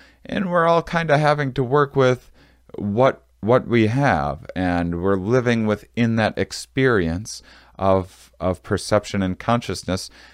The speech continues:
that we're in. And it's an infinite amount of each, each person's, uh, life and, and perceptual e-, experience of it, their conscious experience of life, is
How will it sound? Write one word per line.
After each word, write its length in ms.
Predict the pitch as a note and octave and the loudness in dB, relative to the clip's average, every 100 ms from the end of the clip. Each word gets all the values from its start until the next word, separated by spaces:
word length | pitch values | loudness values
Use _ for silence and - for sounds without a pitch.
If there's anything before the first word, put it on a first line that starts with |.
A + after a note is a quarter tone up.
| _ | _
that 200 | - A2+ | 2 2
we're 200 | G#2 C#3 | 4 4
in. 360 | F3 B2+ C#2+ D2 _ _ _ | 4 0 -2 -6 _ _ _
And 320 | - G#2 G2+ F#2+ | -4 0 0 0
it's 320 | G2+ F#2+ - | -2 -2 -4
an 200 | G2+ - _ | -4 -4 _
infinite 680 | D3+ E3 - A#2+ G2 F2+ - | 0 0 -2 -4 -2 -4 -10
amount 520 | - F#2+ F2 F#2 G#2+ - - | -8 -4 -2 -2 -6 -8 -2
of 260 | F#2 E2 - - _ - | -2 -2 -10 -20 _ 0
each, 280 | D#3 - - - | 0 -2 -10 -4
each 320 | D3 - - | -4 -4 -8
person's, 880 | - A#2 - F#2+ F2+ F2 E2+ - - _ _ - | -2 -2 -2 -4 -4 -6 -10 -14 -20 _ _ -8
uh, 440 | F#2 F2 E2 D#2+ | -4 -2 0 -2
life 640 | C2 D2 D#2 D#2 A2+ - F2 | -6 -4 0 0 -2 -6 -4
and, 380 | E2+ D#2+ D#2+ - | -4 -4 -6 -8
and 200 | D#2+ D#2 | -10 -8
perceptual 800 | E2+ - F#2+ F#2+ - E2+ E2 - | -10 -4 -4 -4 -4 -2 -2 -4
e-, 80 | F2 _ - | -8 _ -14
experience 1040 | E2+ - - G#2+ G2+ F2 E2+ - - - _ _ _ _ | -14 -12 -6 0 2 2 0 -4 -10 -18 _ _ _ _
of 160 | E2+ E2+ | -6 -4
it, 160 | G#2 | -4
their 120 | - E2+ | -4 -8
conscious 560 | - F2+ F#2 F#2 - | -6 -8 -8 -10 -12
experience 600 | - - - F2 E2+ D#2 | -12 -10 -2 -2 -2 -4
of 120 | - C#2+ | -8 -2
life, 300 | E2 F#2+ - - - - - _ _ D3+ | 0 0 -4 -20 -20 -20 -20 _ _ 4
is 400 | E3+ F3+ E3 | 6 6 2